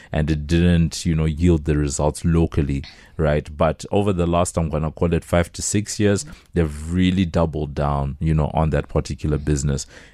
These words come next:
And the fact that they've even gone so far as to now start attracting the outside investment, you know, opening up the platform, you know, getting all of these partners in, um, you know, I think,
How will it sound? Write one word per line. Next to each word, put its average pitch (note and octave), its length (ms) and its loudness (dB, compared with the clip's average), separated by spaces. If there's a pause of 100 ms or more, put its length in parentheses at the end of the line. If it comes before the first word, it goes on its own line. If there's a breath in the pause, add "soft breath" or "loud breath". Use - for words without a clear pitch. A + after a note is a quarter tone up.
And D#2 360 -2
the F#2 100 -4
fact G2+ 320 -2
that F#2 220 -2
they've E2+ 180 -4
even E2+ 320 -4
gone E2+ 460 2
so F#2 260 0
far F2 300 2
as D#2+ 200 2
to - 120 -6
now E2 300 2
start - 420 -2
attracting E2 880 -2 (360 loud breath)
the D#2+ 300 -2
outside E2 380 -2
investment, D#2 680 -4
you D#2 100 -2
know, D2+ 100 0
opening E2 340 0
up E2 160 0
the D#2 100 -4
platform, D#2+ 720 0
you D#2 80 0
know, D2+ 280 -2
getting E2+ 320 -2
all E2+ 200 -2
of D2 160 -4
these E2 180 -2
partners D2+ 480 -2
in, D#2 180 2 (400 loud breath)
um, D2+ 380 0
you D#2 80 -2
know, D2+ 100 -2
I D#2 140 -2
think, F2+ 600 0